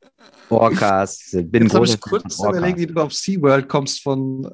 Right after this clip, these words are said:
Speaker 2: von dem,
Speaker 1: Dicke
Speaker 2: aber
Speaker 1: Fische? Wie ich da auf SeaWorld komme, das ist für dich ein Rätsel?
Speaker 2: Nee, aber ich
Speaker 1: Junge,
Speaker 2: war
Speaker 1: ey.
Speaker 2: jetzt nur von dem Wort dicke Fische, hatte ich gar nicht so interpretiert.
Speaker 1: Ich su-, suche neuen Hobbypraktikanten für Podcast.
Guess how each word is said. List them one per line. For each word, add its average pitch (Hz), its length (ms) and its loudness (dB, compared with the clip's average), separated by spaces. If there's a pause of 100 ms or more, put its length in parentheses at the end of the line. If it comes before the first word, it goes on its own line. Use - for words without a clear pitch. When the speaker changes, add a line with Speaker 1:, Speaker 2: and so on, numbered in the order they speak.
Speaker 2:
von 135 200 -8
dem, 131 60 -6
Speaker 1:
Dicke 190 160 4
Speaker 2:
aber 143 100 0
Speaker 1:
Fische? 233 440 6
Wie 147 380 6
ich 165 100 4
da 190 140 4
auf 208 100 0
SeaWorld 190 440 4
komme, 151 220 2
das 190 160 2
ist 220 120 -4
für 220 80 -4
dich 214 140 -2
ein 196 80 -4
Rätsel? 202 400 0 (400)
Speaker 2:
Nee, 143 480 0
aber 151 140 2
ich 123 80 0
Speaker 1:
Junge, 104 60 0
Speaker 2:
war 156 100 2
Speaker 1:
ey. 180 60 0
Speaker 2:
jetzt - 220 -6
nur 175 260 -6
von 165 120 -6
dem 156 160 -2
Wort 160 260 2
dicke 175 200 0
Fische, 185 360 0
hatte 160 140 -2
ich - 100 -8
gar 156 140 2
nicht 160 200 -2
so 147 200 -2
interpretiert. 139 760 -4
Speaker 1:
Ich - 280 -14
su-, 139 260 0
suche 185 380 6
neuen 175 440 4
Hobbypraktikanten 123 1200 0
für 120 120 -4
Podcast. 101 640 -4